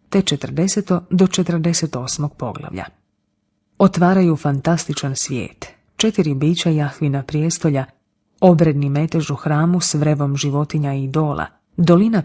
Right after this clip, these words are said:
punih suhih kosti u kojoj oživljavaju, budući hram, prikazan kao prema nekom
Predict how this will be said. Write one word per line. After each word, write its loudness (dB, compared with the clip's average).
punih 0
suhih -2
kosti 0
u -2
kojoj -2
oživljavaju, -2
budući 2
hram, -2
prikazan 2
kao -2
prema -2
nekom -2